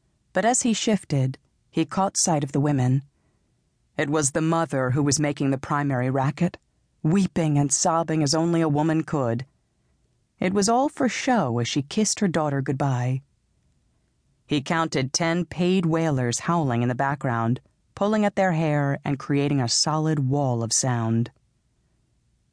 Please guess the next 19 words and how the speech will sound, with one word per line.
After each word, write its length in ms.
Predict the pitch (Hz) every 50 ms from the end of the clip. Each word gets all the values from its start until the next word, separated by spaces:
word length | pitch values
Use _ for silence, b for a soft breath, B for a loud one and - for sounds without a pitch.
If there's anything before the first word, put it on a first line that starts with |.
| _ _ _ _ _ _ _ _ _ _ _ _ _ _ _ _ _ _
Was 180 | 143 135 131 -
the 80 | 135
palanquin 600 | - - 139 139 147 160 170 143 - - 165 165
for 140 | 147 - 143
them? 400 | 127 135 123 120 143 190 226 233 - _ _ _ _ _ _ _ _ _ _ _ _ _ _ b b b b
Were 140 | - 185 180
the 80 | 190 -
porters 480 | - - 175 185 220 240 269 269 -
supposed 320 | - 156 131 160 175 180 -
to 80 | 151
pick 200 | - - 165 -
up 140 | 160 151 -
someone 380 | - - 170 160 165 175 180 185
before 240 | 156 139 - 147 131
returning 420 | 131 - - 147 139 139 147 160
to 80 | 170 156
the 80 | 139
Forbidden 380 | 135 135 120 123 135 135 135 120
City? 340 | - - 127 131 175 196